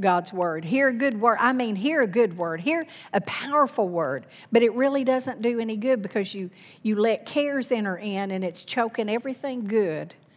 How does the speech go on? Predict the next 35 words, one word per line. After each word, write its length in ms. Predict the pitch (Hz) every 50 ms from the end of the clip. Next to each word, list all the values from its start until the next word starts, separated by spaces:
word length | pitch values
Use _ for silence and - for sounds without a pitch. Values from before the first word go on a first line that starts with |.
| _ _ _ _
from 220 | - - 202 185 175
the 80 | 170
word 280 | 170 170 180 185 208 214
of 120 | 220 -
God 300 | - 220 202 190 175 165
that 140 | 170 170 170
you 160 | 202 196 202
could 220 | 190 - - 202 180
get 400 | 180 190 180 170 165 160 - -
out 180 | 185 175 170
of 120 | 175 165 170
your 160 | 170 170 180
life. 500 | 170 165 156 139 151 156 165 - - - _ _ _ _ _ _ _ _
Well, 160 | - 196 190
tonight 560 | - - 208 190 185 196 220 233 233 233 220
is 140 | 190 180 175
the 100 | - 185
night 320 | 175 180 175 170 170 170 -
to 100 | - 151
stop 480 | - - - - 208 190 180 160 - 131
it, 120 | 131 127
amen, 440 | 156 175 185 190 202 196 202 202 185
if 120 | 151 -
that's 240 | - 180 180 - -
what's 240 | 202 180 180 180 -
going 320 | - 175 165 165 165 165
on. 360 | 170 165 165 160 127 135 160 - - - - - - - - _ -
Proverbs 520 | - 285 277 277 247 254 240 214 202 -
twelve 380 | - - - 269 247 247 247 240
twenty-five 720 | - - 262 240 226 220 214 - 226 226 226 214 196 190 190
says 340 | - - 226 202 196 190 196
this 520 | 202 208 202 170 143 - - - - - _ - - - -
in 140 | 208 202 196
the 100 | 180 190
Amplified, 800 | 202 196 190 - 208 185 - - 180 151 139 139 135 180 -